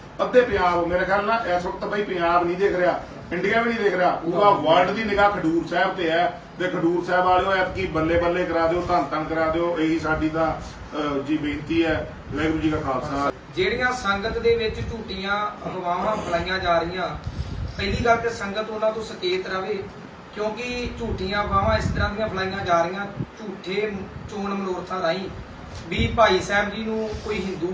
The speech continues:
Speaker 2: ਵੋਟ ਨਾ ਪਾਵੇ, ਕੋਈ ਮੁਸਲਮਾਨ ਵੋਟ ਨਾ ਪਾਵੇ। ਅਸੀਂ ਉਹਨਾਂ ਝੂਠਿਆਂ ਬੰਦਿਆਂ ਨੂੰ ਇਹ ਗੱਲ ਦੱਸ ਦੇਣੀ ਚਾਹੁੰਦੇ ਹਾਂ ਵੀ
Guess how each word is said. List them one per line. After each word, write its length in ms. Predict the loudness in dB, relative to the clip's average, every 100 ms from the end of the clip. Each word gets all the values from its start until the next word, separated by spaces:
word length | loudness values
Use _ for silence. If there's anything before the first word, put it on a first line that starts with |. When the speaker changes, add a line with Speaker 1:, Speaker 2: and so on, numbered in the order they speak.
| -4
Speaker 2:
ਵੋਟ 200 | -4 -4
ਨਾ 100 | -4
ਪਾਵੇ, 340 | -2 0 -2 -4
ਕੋਈ 200 | -6 -4
ਮੁਸਲਮਾਨ 520 | -4 -4 -4 -4 -2
ਵੋਟ 240 | -2 -2
ਨਾ 160 | -4 -4
ਪਾਵੇ। 380 | -2 -2 -2 -4 -8 -12 -4 0
ਅਸੀਂ 460 | 0 0 -2 -2 -4 -6 -12 -6
ਉਹਨਾਂ 280 | 2 2 2
ਝੂਠਿਆਂ 440 | -2 -6 -4 0 0
ਬੰਦਿਆਂ 360 | 0 0 -2
ਨੂੰ 100 | -2
ਇਹ 120 | -4 0
ਗੱਲ 200 | 0 2
ਦੱਸ 220 | 0 0
ਦੇਣੀ 240 | -4 -4 -4
ਚਾਹੁੰਦੇ 300 | -6 -6 -4
ਹਾਂ 120 | -6 -8 -12 -14 -14 -16 -6
ਵੀ 400 | -2 0 -2